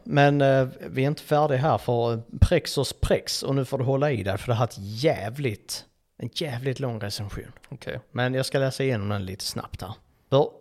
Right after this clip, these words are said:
Speaker 1: Prexos Prex har gett ett av fem. Och han, han har skrivit en, alltså en hel roman <laughs> om det här.
Speaker 2: Det var väldigt vanligt på High Chaparral också. Alltså helt enorma recensioner.
Speaker 1: Var det? Fan vad
Speaker 2: Mm.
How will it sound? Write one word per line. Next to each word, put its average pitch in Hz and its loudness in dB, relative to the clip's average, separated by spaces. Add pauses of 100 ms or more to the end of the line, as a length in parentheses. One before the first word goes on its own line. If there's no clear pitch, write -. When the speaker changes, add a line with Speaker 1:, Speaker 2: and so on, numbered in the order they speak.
(260)
Speaker 1:
Prexos - 0 (140)
Prex - -4 (420)
har 123 4 (140)
gett 120 -4
ett 151 4
av 117 2
fem. 113 0 (320)
Och 113 -2
han, 123 -2
han 120 0
har 98 -10
skrivit 143 -2
en, 117 -2
alltså 110 -4
en 107 -2
hel 107 -2
roman 120 -4 (120)
<laughs> - -14 (120)
om 127 -2
det 117 -4
här. 117 -2
Speaker 2:
Det 135 2
var 120 0
väldigt 147 -2
vanligt 127 -2
på 117 -4
High 113 -2
Chaparral 123 -2
också. 113 -6
Alltså 113 -2
helt 123 -6
enorma 127 0
recensioner. 113 -4
Speaker 1:
Var 151 0
det? 151 -2
Fan - -8
vad 131 -6
Speaker 2:
Mm. 127 -4